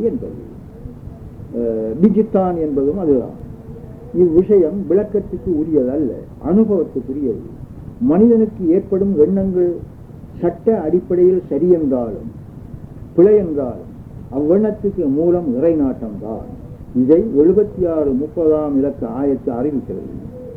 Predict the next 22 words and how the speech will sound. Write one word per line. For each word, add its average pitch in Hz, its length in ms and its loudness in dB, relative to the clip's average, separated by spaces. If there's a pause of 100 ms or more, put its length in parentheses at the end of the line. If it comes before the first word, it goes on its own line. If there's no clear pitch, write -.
(200)
ஆனால் 131 480 2 (200)
நல்லடியார்களில் 214 840 4
ஏற்படும் 185 560 -2
இறை 180 160 2
உணர்வுக்கும் 139 600 0 (520)
சாதாரண 214 600 2 (160)
மனித-, 190 460 0
மனிதனுடைய 190 520 4
மனத்தில் 175 480 0
ஏற்படும் 170 520 2
சாதாரண 196 600 0
உணர்வுக்கும் 160 640 0
இடையில் 165 300 4 (100)
பேதம் 160 480 4
கண்டு, 139 280 0 (580)
இது 180 360 6
இறை 196 280 6
உணர்வு 185 460 4
தானா 147 380 2 (260)
இல்லையா 175 460 6
என்பதை 156 580 2
தீர்ப்பு 185 260 4